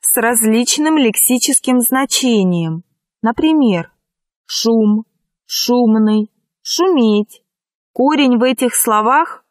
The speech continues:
шум. При изменении слова получается форма этого же слова. Изменяется только его грамматическое значение,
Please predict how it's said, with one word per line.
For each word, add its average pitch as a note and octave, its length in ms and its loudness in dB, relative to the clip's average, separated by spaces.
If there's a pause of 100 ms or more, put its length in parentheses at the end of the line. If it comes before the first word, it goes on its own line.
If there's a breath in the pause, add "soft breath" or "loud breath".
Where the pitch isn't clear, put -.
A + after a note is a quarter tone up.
шум. A#3 600 -2 (800)
При B3 220 2
изменении E4 720 2
слова E4 480 0
получается B3+ 680 0
форма D#4 600 0 (420)
этого C#4+ 400 -2
же D4+ 140 0
слова. G#3 760 0 (480)
Изменяется D4+ 840 2
только E4+ 440 -2
его A#3 380 2
грамматическое B3+ 960 -2
значение, G3+ 960 0